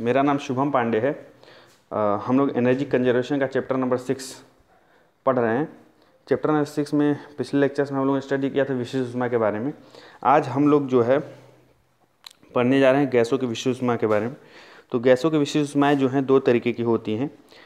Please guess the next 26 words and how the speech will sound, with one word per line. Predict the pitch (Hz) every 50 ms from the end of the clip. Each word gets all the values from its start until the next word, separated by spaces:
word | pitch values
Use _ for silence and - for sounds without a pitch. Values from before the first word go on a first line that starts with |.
| - _ _ -
स्थिर | 127 123 - - - 160 123
दाब | 107 104 101 117 - - -
पर | 147 147
गैस | 139 143 143 143 143
की | - 147
विशिष्ट | 143 139 - 147 143 135 135
ऊष्मा | 135 - 147 156 165 160 - - - -
और | - 117 123 123
स्थिर | 120 - - 139 135
आयतन | 123 113 - 127 127
पर | 127 127
गैस | 117 123 131 127
की | 127 - 147
विशिष्ट | 127 117 - 120 113 110
ऊष्मा। | 104 95 - 107 101 101 - - _ _ _ _ _ _
ठीक | - - -
है, | 147 147 - - - - - - - - _
तो | - - - _ 147
स्थिर | 139 - - - - 185 151 123 127
दाब | 143 151 156 -
पर | 139 123
विशिष्ट | 120 120 117 123 123
ऊष्मा | 117 120 - 120 113
देखते | 104 107 104 - - -
हैं | 104 104 98
बेटा। | 101 - -